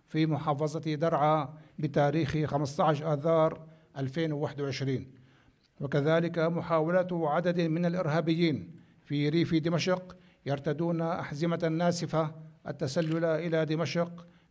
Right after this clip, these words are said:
لارتكاب عمليات إرهابية، إلا أنه تم إحباط العملية من قبل عناصر مكافحة الإرهاب السورية. السادة الحضور، إن قواتنا المسلحة الباسلة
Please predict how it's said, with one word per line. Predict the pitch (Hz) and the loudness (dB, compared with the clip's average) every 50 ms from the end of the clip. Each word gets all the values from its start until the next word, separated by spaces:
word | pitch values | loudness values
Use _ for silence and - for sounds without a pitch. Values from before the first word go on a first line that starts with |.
| _ | _
لارتكاب | - 139 156 151 131 170 160 156 175 175 170 165 165 | 0 0 0 0 0 -4 -4 0 2 2 2 2 2
عمليات | 160 156 156 139 151 160 160 160 156 151 151 147 160 170 160 160 | 0 0 2 0 0 -2 -2 -2 -2 0 0 0 0 0 0 -2
إرهابية، | 160 156 156 165 156 139 139 151 156 147 160 160 156 160 160 160 151 - - - - - _ _ _ - | -4 -4 -4 -4 -2 0 2 2 2 2 2 2 4 4 2 2 0 -2 -10 -20 -20 -20 _ _ _ -4
إلا | 156 156 156 151 156 156 156 156 | 0 0 2 2 2 0 0 0
أنه | 165 175 165 160 160 147 143 156 160 156 156 156 - - - - - _ | 0 -2 0 2 2 2 2 2 2 0 -2 -4 -8 -16 -20 -20 -14 _
تم | - 156 160 156 151 | -2 0 0 2 2
إحباط | 151 156 170 139 - - 165 160 160 151 | 0 0 -2 -4 -4 0 0 0 2 2
العملية | 156 147 143 151 156 151 156 160 160 160 170 160 156 160 - - - - - _ _ - | 0 0 2 2 2 4 4 4 4 4 2 2 0 -2 -6 -14 -20 -20 -20 _ _ -6
من | 135 156 147 | -4 -4 -4
قبل | - - 170 147 156 151 156 160 | -4 -6 -2 -2 0 2 2 2
عناصر | 156 131 139 147 151 160 156 147 - 165 156 156 156 | 2 2 0 0 0 0 0 -2 -2 -4 -2 0 0
مكافحة | 151 147 143 143 170 165 143 - 175 - 160 - | 0 -2 -2 -2 -2 -2 -2 -2 -4 -6 -6 -6
الإرهاب | 160 143 156 151 127 135 156 151 143 151 147 147 147 143 139 - - - - | -4 -4 -2 -2 0 2 0 0 0 -2 -4 -4 -6 -6 -10 -14 -16 -14 -12
السورية. | 127 - - 147 143 139 139 127 113 98 90 - - - - - _ _ _ _ _ _ _ _ _ _ _ _ _ _ _ _ _ _ - | -12 -10 -8 -6 -4 -2 -2 -4 -4 -6 -12 -16 -20 -20 -20 -20 _ _ _ _ _ _ _ _ _ _ _ _ _ _ _ _ _ _ -14
السادة | 139 131 - - 175 175 175 180 170 185 | -14 -12 -6 -4 -4 -2 -2 -2 -4 -4
الحضور، | 170 - - 160 160 175 147 120 - - - _ _ _ _ _ _ _ - - _ _ _ _ _ _ _ _ _ _ - _ _ _ _ _ - | -6 -4 -4 -2 -2 -2 -2 -4 -8 -14 -20 _ _ _ _ _ _ _ -20 -20 _ _ _ _ _ _ _ _ _ _ -20 _ _ _ _ _ -2
إن | 160 156 160 165 | 0 2 2 4
قواتنا | 165 165 165 170 170 165 160 160 170 180 180 175 170 165 175 165 | 4 2 2 0 0 -2 0 4 4 4 4 4 2 0 0 0
المسلحة | 170 165 170 - 151 151 170 196 - 180 180 | 0 -2 -2 -2 -2 2 2 2 2 2 0
الباسلة | 180 165 165 170 180 175 175 160 127 107 92 | 0 2 4 4 4 4 4 2 -4 -6 -8